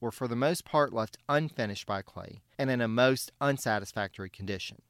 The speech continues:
Though he remarks that, quote, "it is not easy for those who live in the present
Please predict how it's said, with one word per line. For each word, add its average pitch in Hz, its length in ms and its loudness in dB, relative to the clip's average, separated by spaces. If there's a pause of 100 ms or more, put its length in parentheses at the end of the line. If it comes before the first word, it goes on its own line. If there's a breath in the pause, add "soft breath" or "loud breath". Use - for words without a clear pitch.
(180)
Though 185 220 12
he 214 140 4
remarks 135 480 4
that, - 160 -8
quote, 143 440 0
"it 143 120 0
is 143 140 -2
not 180 360 2
easy 135 320 -4
for 117 160 -6
those 101 340 -2
who 113 120 -6
live 135 320 6
in 147 140 -4
the 131 40 0
present 95 480 -6